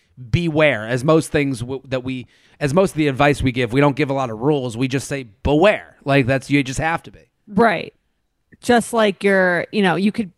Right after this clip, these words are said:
Speaker 2: you could show someone that you're, just because you start off showing them, like, that you're highly interested doesn't mean you have to, again, like, take whatever their,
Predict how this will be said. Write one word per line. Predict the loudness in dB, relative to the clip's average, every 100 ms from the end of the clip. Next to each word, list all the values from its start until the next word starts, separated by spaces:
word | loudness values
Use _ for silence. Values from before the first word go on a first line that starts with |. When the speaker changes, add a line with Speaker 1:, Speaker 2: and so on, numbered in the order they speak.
| -6
Speaker 2:
you | 0
could | 0 0
show | 0 2
someone | 0 0 2 2
that | 0
you're, | 2 2
just | 2 0
because | 2 -2 2
you | 2
start | 2 2 2 4
off | 4 2 -2 -8
showing | 0 2 2
them, | 0 -2 2
like, | 2 2 2
that | -2
you're | 2 2
highly | 4 2 2 -2
interested | -2 0 -2 0 0
doesn't | 0 -4 -6
mean | -6 -4
you | -2
have | -2 -4
to, | -8 -10 _ _ _ _ _ _ -8
again, | -4 -4 -6
like, | -12 -14 _ _ _ _ _ _ _ _ _ _ _ -6
take | 2 2 2
whatever | 2 2 2 2
their, | 2 2 0 -4